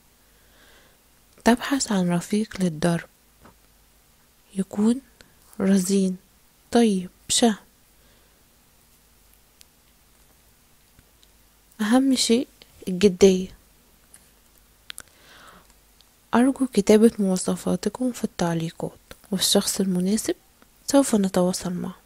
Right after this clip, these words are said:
ولا تنسى الاشتراك في القناة وتفعيل جرس التنبيهات ليصلك كل جديد منا. واللي لسه ما اشتركش، يشترك الآن ليصلك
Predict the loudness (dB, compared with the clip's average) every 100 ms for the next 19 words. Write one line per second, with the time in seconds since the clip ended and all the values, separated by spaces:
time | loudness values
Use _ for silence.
0 | _ _ _ _ _ _ _ _ _ -20
1 | _ -20 _ _ _ _ _ -2 2 2
2 | 2 -2 0 -2 -6 _ -12 -6 -2 0
3 | 4 4 2 0 -6 -4 -2 0 -2 -6
4 | _ _ -8 -6 -2 -2 0 0 2 2
5 | 0 -6 -6 -6 -4 -6 -8 -10 -20 -20
6 | -20 _ _ 0 0 2 0 -2 -8 _
7 | _ -2 2 4 4 2 0 -2 -4 -8
8 | -10 -14 -20 _ _ _ _ _ _ -6
9 | -2 0 2 0 -2 -2 0 -2 -2 -2
10 | -6 -12 -12 _ _ -6 -2 0 0 -4
11 | -8 -8 -16 _ _ -20 _ _ _ _
12 | _ _ _ _ _ _ _ _ _ _
13 | _ _ _ _ _ -20 -6 0 2 2
14 | -4